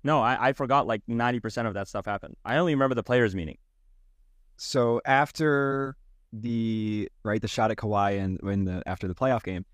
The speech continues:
Speaker 2: May first, it's reported, so this is, the playoffs are already done, season's over.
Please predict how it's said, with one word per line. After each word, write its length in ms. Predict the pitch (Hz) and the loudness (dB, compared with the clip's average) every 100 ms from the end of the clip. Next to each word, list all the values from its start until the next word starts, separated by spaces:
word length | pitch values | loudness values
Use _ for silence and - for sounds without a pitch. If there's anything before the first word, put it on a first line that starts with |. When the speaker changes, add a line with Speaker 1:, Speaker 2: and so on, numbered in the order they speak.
| _ - | _ -8
Speaker 2:
May 200 | 120 120 | -2 -2
first, 420 | - 156 131 120 | 0 2 2 2
it's 160 | 117 113 | -2 -4
reported, 420 | 120 - 131 123 | -6 0 0 0
so 60 | 123 | -2
this 160 | 123 | -4
is, 140 | 120 92 | -4 -4
the 140 | 117 | -4
playoffs 380 | 98 135 123 113 | -2 0 0 0
are 40 | |
already 160 | 104 98 | -2 0
done, 180 | 95 92 | -2 -4
season's 320 | 110 95 92 | -2 -2 -4
over. 240 | 85 78 | -6 -8